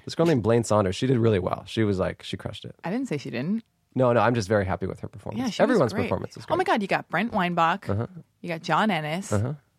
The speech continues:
Speaker 2: Wh-, who are the other people?
Speaker 1: Alice Wetterlund is
Speaker 2: Alice
Speaker 1: in it.
Speaker 2: Wetterlund was great.
Speaker 1: She did really great. This girl, uh, this woman, Carrie Coleman, was the mother, and she was awesome.
Speaker 2: Yeah.
Speaker 1: Uh, Greg Turkington is in it a little bit. He's Neil Hamburger. I don't know if you know
Speaker 2: Wait,
Speaker 1: him.
Speaker 2: he was Neil Hamburger?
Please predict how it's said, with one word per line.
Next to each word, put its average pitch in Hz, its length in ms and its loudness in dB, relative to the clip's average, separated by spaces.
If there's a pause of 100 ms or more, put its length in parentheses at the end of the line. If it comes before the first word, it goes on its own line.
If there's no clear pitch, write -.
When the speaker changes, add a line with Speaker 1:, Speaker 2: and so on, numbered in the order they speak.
(140)
Speaker 2:
Wh-, 190 360 -8
who 214 60 0
are 214 40 0
the 220 80 0
other 220 120 -2
people? 254 300 -2
Speaker 1:
Alice 131 260 0
Wetterlund 120 420 -4
is 151 100 -6
Speaker 2:
Alice 160 280 0
Speaker 1:
in 175 40 -2
it. 175 60 -6
Speaker 2:
Wetterlund 214 340 2
was 175 140 -2
great. 175 500 0
Speaker 1:
She - 160 -6
did 113 100 2
really 113 140 2
great. 117 140 2
This 110 160 -2
girl, 113 320 0
uh, 107 120 0
this 101 140 -6
woman, 110 160 0
Carrie 113 280 0
Coleman, 151 520 0
was 104 120 -4
the 101 60 0
mother, 117 280 0
and 101 100 -4
she 107 180 0
was 90 240 -6
awesome. 120 440 -2
Speaker 2:
Yeah. 175 240 0 (260)
Speaker 1:
Uh, 104 140 4
Greg 117 240 2
Turkington 127 480 -2
is 123 80 -2
in 123 80 0
it 120 100 -2
a - 80 -2
little 127 160 -2
bit. 131 440 -6 (200)
He's 117 240 0
Neil 117 200 6
Hamburger. 104 320 2
I - 20 -2
don't 90 120 0
know 90 40 0
if 87 120 -4
you 92 60 -2
know 87 320 -2 (160)
Speaker 2:
Wait, 311 140 0
Speaker 1:
him. 90 180 -2
Speaker 2:
he 247 240 -4
was 277 140 -4
Neil 220 220 2
Hamburger? 240 460 -2